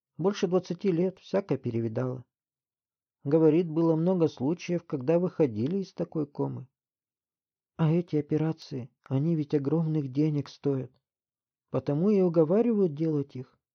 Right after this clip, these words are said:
И часто неудачно». Влаги в ее глазах стало больше.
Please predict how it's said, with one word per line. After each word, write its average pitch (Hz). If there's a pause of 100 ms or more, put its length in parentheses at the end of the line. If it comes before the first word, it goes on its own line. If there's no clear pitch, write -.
(720)
И 135
часто 165
неудачно». 143 (1040)
Влаги 135
в 147
ее 143
глазах 135
стало 127
больше. 110